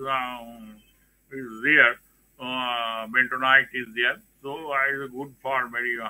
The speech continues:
high temperature, high pressure well. Uh, very, very low viscosity is also there. Particle side is, uh, very small. A P C and solid separation at the surface. So another point is that, um, limitation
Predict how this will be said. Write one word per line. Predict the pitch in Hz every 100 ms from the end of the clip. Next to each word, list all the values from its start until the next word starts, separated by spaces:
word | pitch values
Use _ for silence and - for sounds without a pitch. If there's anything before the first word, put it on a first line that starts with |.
| -
high | 113 113
temperature, | 117 120 120
high | 110 113
pressure | 120 117 120
well. | 110 110 _ _ _ _ _ _
Uh, | 113 120 120 110
very, | 123 120
very | 120
low | 123 117 135 139
viscosity | 139 - 139 139 143 147
is | 143
also | 147 135 151 143
there. | 147 156
Particle | - 120 123 143
side | - 143 143
is, | 139
uh, | 147 143 139 131
very | 113 117 131 _
small. | 135 139 160 _ _ _ _ _ -
A | -
P | 156
C | 143 165
and | 165 139 -
solid | 139 160 156
separation | 151 151 139 143
at | 135 131
the | 123 -
surface. | 104 - 90 _ _ _ _ _ _ _ _ _ _ _ _ _ _ _ _ _ _ _ _ _ _ _ _ _ _
So | 185
another | 175 165 190 208 202
point | 190 190 190
is | 180 160
that, | 165 175 180
um, | 165 160 156 147 139
limitation | 143 151 156 175 151